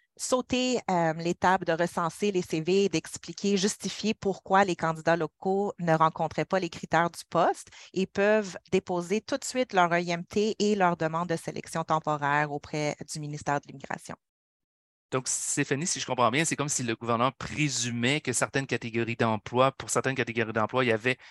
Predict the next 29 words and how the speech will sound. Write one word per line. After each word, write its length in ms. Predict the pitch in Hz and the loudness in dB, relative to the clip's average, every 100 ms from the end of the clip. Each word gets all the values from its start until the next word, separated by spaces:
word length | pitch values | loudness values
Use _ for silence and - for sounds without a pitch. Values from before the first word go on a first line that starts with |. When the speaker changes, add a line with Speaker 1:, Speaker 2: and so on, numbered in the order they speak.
| _ | _
Speaker 2:
pénurie 400 | 135 117 120 120 | -4 -2 -2 0
de 60 | 120 | 2
main-d'œuvre 380 | 113 110 147 127 | 2 4 4 4
et 40 | |
donc 240 | 117 117 - | 0 -4 -2
dispensait 840 | - - 139 117 107 - 139 147 - - - | 0 0 4 2 2 -2 -2 -2 -12 -20 -14
justement 560 | 117 - - 123 120 127 | -8 -6 -2 0 2 2
l'employeur 420 | 110 107 117 113 | 2 2 4 2
de 80 | 101 | -2
faire 300 | - 120 117 | 0 2 2
cette 240 | 110 - | -4 -6
preuve-là 540 | 127 117 101 113 127 - - _ _ _ _ | -4 -4 -2 0 0 -2 -18 _ _ _ _
de 80 | 113 | -2
l'absence 800 | 107 117 - - 135 131 127 113 | 2 2 2 2 4 2 0 -2
de 100 | 117 | -4
candidats. 540 | - 120 110 - 101 - _ _ _ _ _ _ _ - | -4 -6 -6 -8 -8 -10 _ _ _ _ _ _ _ 0
Speaker 1:
Exactement. 840 | 180 175 175 185 - 170 165 160 147 165 | 0 2 2 4 4 2 2 0 -2 -4
Donc, 240 | 156 156 165 | -4 -4 -4
le 140 | 160 | -2
gouvernement, 760 | 180 190 214 202 175 170 196 196 | -2 4 4 4 0 2 0 0
en 60 | |
fait, 280 | - 185 202 | 0 -2 -2
publie 340 | - 156 165 190 | -6 -10 -4 -4
une 200 | 175 156 | -4 -2
liste 340 | 170 180 - - | -2 -2 -4 0
annuellement, 800 | 185 190 196 160 156 156 165 175 | 0 2 0 0 0 0 0 0
normalement 560 | 165 165 156 160 190 | 0 0 0 0 -2
en 40 | 170 | -2
février, 720 | - 160 160 156 147 175 | -4 -6 -6 -6 -4 -4